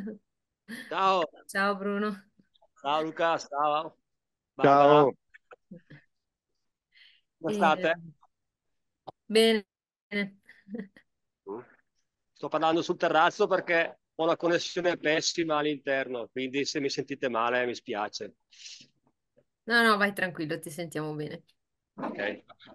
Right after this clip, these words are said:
Speaker 1: Sono tornato
Speaker 2: Allora.
Speaker 1: ieri sera, io, stanotte da, da Visoko.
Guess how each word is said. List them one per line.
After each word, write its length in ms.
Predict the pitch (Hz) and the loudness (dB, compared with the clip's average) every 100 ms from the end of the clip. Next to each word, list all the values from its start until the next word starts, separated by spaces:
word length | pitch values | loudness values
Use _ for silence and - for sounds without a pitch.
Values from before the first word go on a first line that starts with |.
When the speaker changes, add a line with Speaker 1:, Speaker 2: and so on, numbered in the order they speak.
| 92 - - - - - - _ _ _ _ _ - _ _ _ | -20 -20 -20 -20 -20 -20 -20 _ _ _ _ _ -20 _ _ _
Speaker 1:
Sono 160 | 135 139 | -8 -2
tornato 280 | 147 143 | 0 2
Speaker 2:
Allora. 120 | 151 143 | 4 4
Speaker 1:
ieri 120 | 156 | 2
sera, 200 | - 147 _ - | -2 -6 _ -8
io, 260 | 120 127 | -4 -4
stanotte 460 | 131 143 127 131 151 | -4 -2 0 0 0
da, 240 | 120 113 | 0 0
da 100 | 107 | -2
Visoko. 680 | 110 113 120 107 - 113 117 | -4 -8 -6 -8 -6 -8 -8